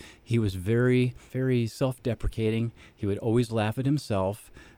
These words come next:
Uh, he was very genuine. He was very nice to me as a young college kid. And actually, we had an opportunity to work at three different radio groups together over the past thirty-six years. And so I worked with him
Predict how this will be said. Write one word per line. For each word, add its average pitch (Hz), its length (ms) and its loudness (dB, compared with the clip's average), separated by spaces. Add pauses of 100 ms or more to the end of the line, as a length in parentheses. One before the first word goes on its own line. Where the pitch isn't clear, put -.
(100)
Uh, 87 160 -4
he 98 120 -4
was 104 180 0
very 117 280 2
genuine. 110 540 2
He 107 100 2
was 95 140 -2
very 120 440 0 (280)
nice 117 340 0
to 131 140 -2
me 110 320 2
as 101 200 -4
a 95 140 -4
young 107 340 2
college 104 480 -4
kid. 110 400 -4 (460)
And 113 380 2
actually, 170 420 -2
we 135 220 2
had 143 160 0
an 135 100 2
opportunity 139 480 0
to 101 100 -2
work 120 380 -2 (260)
at - 140 -8
three 156 320 -2
different 135 340 -4
radio 127 320 0
groups 92 300 -6
together 92 460 -4
over 90 160 -4
the 92 80 -6
past 110 400 -4
thirty-six 123 920 -2
years. 117 540 -2 (460)
And 95 220 -4
so 107 240 0
I 107 80 2
worked 113 240 0
with 123 120 -4
him 127 300 2